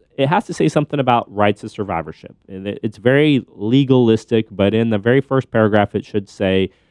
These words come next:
"To these people with right of survivorship." And that's what we want to,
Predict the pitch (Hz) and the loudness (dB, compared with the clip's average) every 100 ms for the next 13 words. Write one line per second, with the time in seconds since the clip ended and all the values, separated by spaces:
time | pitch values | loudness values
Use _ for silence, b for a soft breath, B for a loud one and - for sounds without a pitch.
0 | _ - 120 143 156 - 139 139 117 113 | _ -4 0 0 0 0 0 2 2 4
1 | 113 - 98 101 107 - 101 98 92 - | 2 -2 0 2 2 0 2 2 0 -8
2 | 98 85 78 76 - - - _ _ _ | -12 -10 -12 -12 -16 -20 -20 _ _ _
3 | _ _ _ _ _ _ - 110 120 135 | _ _ _ _ _ _ -2 2 2 2
4 | - 143 139 123 123 117 - - 113 101 | 0 2 2 4 2 2 0 0 4 4
5 | 95 | 2